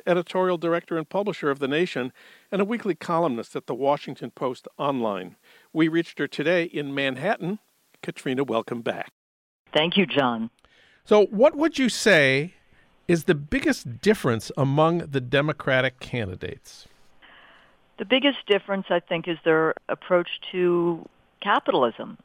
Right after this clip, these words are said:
Speaker 2: I mean, we've seen some extraordinary issues, that ones the nation has long championed, a Green New Deal, Medicare for All. But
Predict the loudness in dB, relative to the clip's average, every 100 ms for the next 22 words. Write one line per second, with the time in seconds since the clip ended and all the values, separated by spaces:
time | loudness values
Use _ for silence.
0 | -8 -4 -2 -2 -4 -8 _ -20 -20 _
1 | 0 0 0 0 2 2 0 -4 -6 -2
2 | 2 2 2 0 2 0 -4 -8 -12 -20
3 | _ _ -2 -2 -2 -4 -2 0 -2 -4
4 | -6 -8 0 0 0 0 0 0 -2 -2
5 | -2 -2 0 2 2 2 4 2 4 0
6 | 0 -2 -4 -2 2 4 2 -2 -12 -20
7 | -20 -14 -2 -2